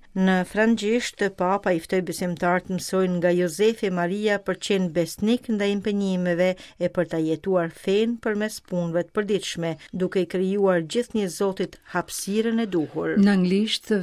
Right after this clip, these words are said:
Speaker 2: ftesa për t'i kultivuar me përgjegjësi pasuritë e gjithësisë, e për të mbrojtur dinjitetin si burra e gra, krijuar sipas shëmbëlltyrës së Zotit.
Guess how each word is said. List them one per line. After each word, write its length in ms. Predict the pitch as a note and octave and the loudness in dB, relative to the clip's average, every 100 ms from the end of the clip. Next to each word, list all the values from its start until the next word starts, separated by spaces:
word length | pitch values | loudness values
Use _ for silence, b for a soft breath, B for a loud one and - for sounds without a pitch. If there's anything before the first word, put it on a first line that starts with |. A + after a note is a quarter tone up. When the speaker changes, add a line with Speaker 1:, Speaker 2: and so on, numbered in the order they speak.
| F3 | -2
Speaker 2:
ftesa 480 | - A#3+ A#3+ A#3+ A#3 | 2 2 2 -2 -2
për 160 | A3+ | 0
t'i 100 | G#3+ A#3 | 0 0
kultivuar 560 | G3 G#3+ F3+ A3 G3 | 2 0 2 2 4
me 80 | G3+ | 2
përgjegjësi 640 | G3+ F#3+ F3 F3 - G#3+ A3 | 2 0 0 0 0 0 0
pasuritë 480 | G#3+ - G3+ G3 F#3+ | -2 -2 0 2 2
e 80 | E3+ | 2
gjithësisë, 920 | E3+ - - F3 D#3 - - - - - | 0 -2 -2 -2 -2 -2 -6 -8 -12 -6
e 160 | G3+ | -2
për 140 | G3+ G#3 | 0 0
të 100 | F3+ | 2
mbrojtur 640 | F3+ F3+ F#3 F3+ F3+ D#3 | 2 0 0 0 0 0
dinjitetin 840 | F3 F3+ F3+ G3 G3 G#3 G#3 A3+ - b | 0 0 2 2 2 2 4 2 -2 b
si 240 | - G3+ | -2 0
burra 460 | F3 A3 A3+ A3 G#3+ | 2 0 2 0 0
e 80 | F3+ | 0
gra, 300 | F3+ F#3+ F#3 C4 - _ - | 2 2 0 -4 -10 _ 0
krijuar 420 | G3+ G#3 A3 G#3+ | 2 2 2 -2
sipas 400 | - A3+ G#3 - | -4 -4 -4 -2
shëmbëlltyrës 840 | - F#3 F#3 - F#3+ F3+ F3+ E3+ | 0 0 0 -2 -2 0 -2 -2
së 80 | G3 | -4
Zotit. 640 | D#3+ G#3 E3 - - - | 0 0 0 -6 -10 -12